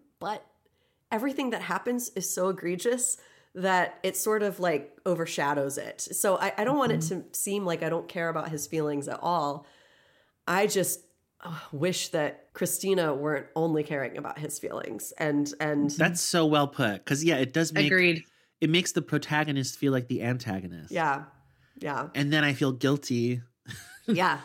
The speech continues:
Speaker 3: for coming down so hard on him. Like, but, but his behavior is reprehensible.
Speaker 1: Reprehensible.
Speaker 2: It is.
Speaker 1: Yeah.
Speaker 2: Yeah.
Speaker 1: Yeah.
Speaker 2: Yeah. If he just kept it at his hurt,
Speaker 1: Yeah.
Speaker 2: you feel that. I felt that. You see it in his
Speaker 1: Yeah.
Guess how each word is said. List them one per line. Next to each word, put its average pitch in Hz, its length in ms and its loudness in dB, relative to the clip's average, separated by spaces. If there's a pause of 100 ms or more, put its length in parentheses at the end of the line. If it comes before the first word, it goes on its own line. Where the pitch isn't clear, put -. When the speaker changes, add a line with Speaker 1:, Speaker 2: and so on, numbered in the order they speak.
(140)
Speaker 3:
for 170 80 4
coming 170 280 4
down 170 180 6
so 165 160 0
hard 175 200 2
on 143 120 0
him. 120 80 0
Like, 120 200 0
but, - 240 -2
but 143 120 2
his 143 160 -2
behavior 147 520 -2
is 139 280 -4 (640)
reprehensible. 131 840 -4
Speaker 1:
Reprehensible. 240 600 0
Speaker 2:
It 160 60 4 (100)
is. - 280 2
Speaker 1:
Yeah. 151 280 0
Speaker 2:
Yeah. 156 300 2 (240)
Speaker 1:
Yeah. - 240 -12 (280)
Speaker 2:
Yeah. 170 180 2
If 185 80 -2
he 247 100 4
just 233 180 2
kept 220 200 2
it 220 100 4
at 185 100 4
his 165 140 2
hurt, 190 440 2 (320)
Speaker 1:
Yeah. 359 180 2
Speaker 2:
you 160 80 2
feel 180 340 4
that. - 260 -2
I 180 120 2
felt 190 380 0
that. - 280 -4
You 170 120 0
see 190 220 4
it 175 60 4
in 175 100 4
his 175 100 6
Speaker 1:
Yeah. 160 140 4